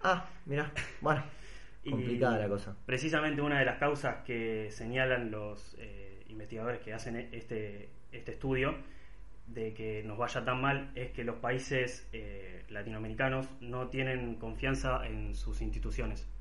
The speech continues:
Speaker 2: No se puede confiar en las instituciones.
Speaker 1: La debilidad de las instituciones.
Speaker 2: Claro, precisamente que se las pasan
Speaker 1: Chiche, y
Speaker 2: encima de
Speaker 1: contame,
Speaker 2: una
Speaker 1: este, este, este informe, este estudio, eh, habla de los puntos,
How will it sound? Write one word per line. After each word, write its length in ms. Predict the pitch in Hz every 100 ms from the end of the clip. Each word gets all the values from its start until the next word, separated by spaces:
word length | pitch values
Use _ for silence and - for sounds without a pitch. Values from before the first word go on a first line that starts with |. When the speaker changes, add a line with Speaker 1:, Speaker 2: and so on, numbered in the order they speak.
| - - 120
Speaker 2:
No 100 | 117
se 100 | 113
puede 160 | 123
confiar 260 | 117 113 123
en 60 |
las 100 | 117
instituciones. 640 | 117 - 117 - 139 147 156 - - -
Speaker 1:
La 80 | 107
debilidad 460 | 107 110 117 131
de 80 | 120
las 80 | 113
instituciones. 560 | 110 107 104 110 95 92
Speaker 2:
Claro, 320 | 120 110 104
precisamente 540 | 113 113 117 117 123
que 60 | 107
se 120 | 107
las 100 | 101
pasan 300 | 113 - 110 104 101 - - -
Speaker 1:
Chiche, 220 | 180 170 160
y 20 |
Speaker 2:
encima 160 | 147
de 0 |
Speaker 1:
contame, 380 | 156 151 180 160
Speaker 2:
una 80 | 160
Speaker 1:
este, 260 | 175 196 185
este, 380 | 185 190 170
este 380 | 175 175 165 151
informe, 460 | 135 131 156 147 143
este 120 | 139
estudio, 640 | 127 151 151 147 139 131 120
eh, 140 | 123
habla 280 | 120 165 165
de 120 | 127
los 140 | 117
puntos, 840 | 107 135 135 127 123 113 101 -